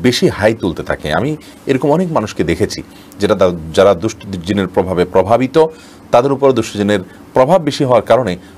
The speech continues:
তারা এত বেশি হাই তোলেন, যেটা স্বাভাবিক কোনো মানুষ হাই তোলে যে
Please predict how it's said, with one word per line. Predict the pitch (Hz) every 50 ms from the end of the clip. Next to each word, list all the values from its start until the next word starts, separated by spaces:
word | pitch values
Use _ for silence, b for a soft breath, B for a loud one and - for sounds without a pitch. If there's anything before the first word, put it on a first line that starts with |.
| B -
তারা | 135 135 131 - -
এত | 117 127 - - 190
বেশি | 185 196 185 - 202
হাই | 143 165 170 165
তোলেন, | 170 156 139 135 117
যেটা | 101 110 101 95 85 87 87 - - - -
স্বাভাবিক | - - - - 110 101 110 120 143 156 151 -
কোনো | - 92 87 85
মানুষ | 76 73 85 110 135 127 - - -
হাই | - 95 92
তোলে | - - 87 87
যে | 80 80 78 71